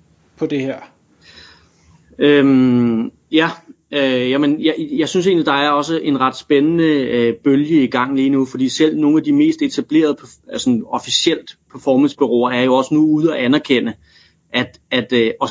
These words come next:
Speaker 2: og det er sikkert, fordi det er blevet sværere at tracke, at de kommer med den her anerkendelse, og det, jeg synes, det er en god anerkendelse, øh, at, at, øhm, at, at den her sådan meget, meget kortsigtede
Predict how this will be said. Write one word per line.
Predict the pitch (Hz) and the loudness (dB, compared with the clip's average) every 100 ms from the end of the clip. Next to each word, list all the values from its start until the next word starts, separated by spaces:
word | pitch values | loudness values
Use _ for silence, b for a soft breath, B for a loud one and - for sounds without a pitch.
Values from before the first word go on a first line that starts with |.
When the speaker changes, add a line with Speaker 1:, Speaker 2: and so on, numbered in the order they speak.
| - | -6
Speaker 2:
og | 135 | -2
det | 151 | 0
er | |
sikkert, | - 175 180 - | 0 0 0 -4
fordi | 143 147 | -2 0
det | 143 | 2
er | |
blevet | 131 127 120 | 0 0 -2
sværere | - 123 139 | 0 0 0
at | 135 | -2
tracke, | 131 117 120 139 | -2 -2 0 -2
at | 113 | -2
de | 135 | -4
kommer | 120 139 143 | -2 -2 0
med | 127 | 0
den | 123 | 0
her | 123 | -2
anerkendelse, | 110 143 135 117 110 117 | -2 -4 -4 -6 -4 -4
og | |
det, | 113 | -4
jeg | 113 | -4
synes, | 135 | -2
det | 127 | -2
er | |
en | 120 | 2
god | 123 135 | 2 2
anerkendelse, | 127 135 117 113 123 b b b b _ - | 0 -2 -4 -6 -12 b b b b _ -2
øh, | 131 127 120 117 - | 2 2 2 -2 -4
at, | 139 127 - - _ | -6 -6 -8 -14 _
at, | 120 - | -6 -4
øhm, | 123 113 107 104 101 - _ _ - | -2 0 -2 -4 -8 -16 _ _ -8
at, | 143 - _ | -8 -8 _
at | 135 - | -6 0
den | 160 | 2
her | 165 156 | 2 0
sådan | 156 139 143 | 0 0 2
meget, | 151 156 165 | 2 2 0
meget | 123 139 | -2 -2
kortsigtede | - 143 139 - 147 143 143 127 117 | -6 -6 -6 -4 -6 -4 -2 -2 -4